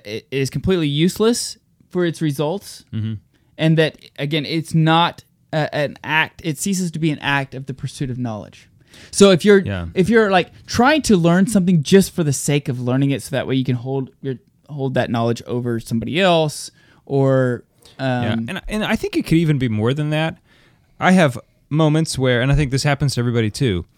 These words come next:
Speaker 2: you're doing a task, and then something comes up, and it's like, "Oh, I wonder what the, you know, what is that tree over there? Well, let's look it up."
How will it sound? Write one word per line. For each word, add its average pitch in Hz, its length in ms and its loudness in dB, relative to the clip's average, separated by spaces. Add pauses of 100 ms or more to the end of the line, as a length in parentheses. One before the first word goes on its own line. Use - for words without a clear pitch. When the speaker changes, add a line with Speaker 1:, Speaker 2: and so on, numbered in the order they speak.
(160)
Speaker 2:
you're 117 100 -2
doing 180 300 2
a - 40 0
task, 98 600 -4 (420)
and 127 140 -2
then 123 100 0
something 156 420 -2
comes 120 300 -4
up, 82 300 -8
and 113 100 -10
it's 110 140 -8
like, - 180 -12 (120)
"Oh, 202 340 -6
I 139 40 -4
wonder 208 300 -4
what 170 340 -4
the, 165 320 -2
you 170 100 -2
know, 139 200 -2 (100)
what 220 240 0
is 254 220 2
that 113 220 0
tree 110 260 -4
over 85 220 -8
there? 85 240 -8
Well, 196 180 2
let's 226 260 0
look 202 220 0
it 185 100 0
up." 196 320 -2